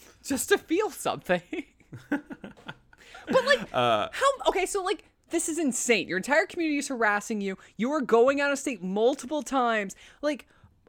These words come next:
Speaker 1: I also wanna, like, what are they doing? What are these dates like
Speaker 2: Yeah,
Speaker 1: that are just
Speaker 2: no, well,
Speaker 1: fucking
Speaker 2: okay, okay,
Speaker 1: terrible?
Speaker 2: all right, wait, no, I can answer this question.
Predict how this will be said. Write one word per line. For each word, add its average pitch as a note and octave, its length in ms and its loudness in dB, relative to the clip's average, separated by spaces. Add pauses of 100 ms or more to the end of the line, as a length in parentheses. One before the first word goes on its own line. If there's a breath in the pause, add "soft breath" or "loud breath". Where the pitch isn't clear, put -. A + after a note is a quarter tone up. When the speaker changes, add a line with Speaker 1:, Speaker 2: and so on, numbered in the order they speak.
(120)
Speaker 1:
I G#4+ 180 6
also C5 240 4
wanna, G#4+ 300 4
like, F#4+ 180 4 (160)
what A#4 180 6
are A#4 120 8
they F#4 140 4
doing? G3 320 0
What G4+ 200 0
are B4 100 0
these G#4 220 2
dates D#3 460 0
like C3 560 -4
Speaker 2:
Yeah, G#3 140 -2
Speaker 1:
that A#3 120 6
are A3+ 80 8
just G#3+ 160 -2
Speaker 2:
no, G#3+ 180 -4
well, G#3+ 160 2
Speaker 1:
fucking A3 340 12
Speaker 2:
okay, - 0 - (140)
okay, G3 120 0
Speaker 1:
terrible? F#3+ 340 8
Speaker 2:
all F#4 80 8
right, - 140 0
wait, G#3+ 180 0
no, F#3+ 160 0
I D3+ 140 0
can G#3+ 160 -4
answer F#3 240 -6
this G3 180 -6
question. - 480 -8